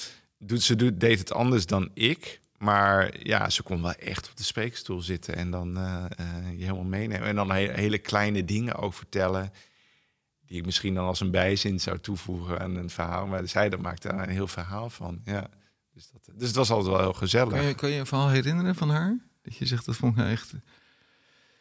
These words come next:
Speaker 2: iets wat haar typeerde.
Speaker 1: Ehm, nou, er is in ieder geval wel een heel leuk verhaal dat, eh, maar daar was ik wel zelf bij. En dat was, ehm, een verhaal,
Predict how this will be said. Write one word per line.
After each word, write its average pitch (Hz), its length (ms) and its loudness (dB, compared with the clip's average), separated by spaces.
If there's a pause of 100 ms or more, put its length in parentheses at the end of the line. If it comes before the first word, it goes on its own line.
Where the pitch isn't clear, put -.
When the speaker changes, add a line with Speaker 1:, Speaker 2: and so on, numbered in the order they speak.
(800)
Speaker 2:
iets 117 180 -6
wat 113 140 2
haar 120 380 6
typeerde. 117 320 6
Speaker 1:
Ehm, 107 680 2 (1500)
nou, 131 260 4
er 131 80 0
is 151 140 6
in 156 60 2
ieder 139 180 2
geval 110 160 6
wel 135 120 4
een 113 80 2
heel 123 240 4
leuk 143 220 2
verhaal 117 500 2
dat, 104 340 2
eh, - 140 -4 (200)
maar 98 100 -2
daar 113 80 2
was 110 140 -2
ik 98 80 -4
wel 110 180 4
zelf 95 300 2
bij. 98 300 2
En - 100 -4
dat 104 180 -2
was, - 400 -2
ehm, 95 460 0
een 95 240 -6
verhaal, 104 640 -2